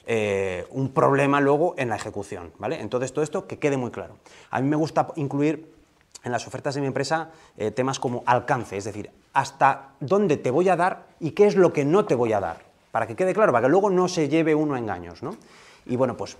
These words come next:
muchos más puntos que puedes incluir dentro de la oferta para que quede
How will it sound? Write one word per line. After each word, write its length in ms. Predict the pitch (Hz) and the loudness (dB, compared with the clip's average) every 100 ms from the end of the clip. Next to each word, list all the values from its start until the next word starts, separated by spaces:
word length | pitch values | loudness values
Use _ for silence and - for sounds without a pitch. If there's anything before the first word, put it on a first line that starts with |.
| - | -20
muchos 520 | 113 107 127 135 139 | -16 -8 -4 -4 -4
más 160 | 135 131 | -6 -6
puntos 320 | 135 135 139 | -6 -6 -6
que 80 | 127 | -4
puedes 220 | 131 123 | -4 -4
incluir 240 | 131 123 131 | -6 -6 -4
dentro 180 | 135 | -4
de 40 | 120 | -4
la 60 | |
oferta 260 | 113 131 120 | -4 -4 -2
para 160 | 120 104 | -2 -4
que 100 | 101 | -4
quede 320 | 113 110 | -4 -4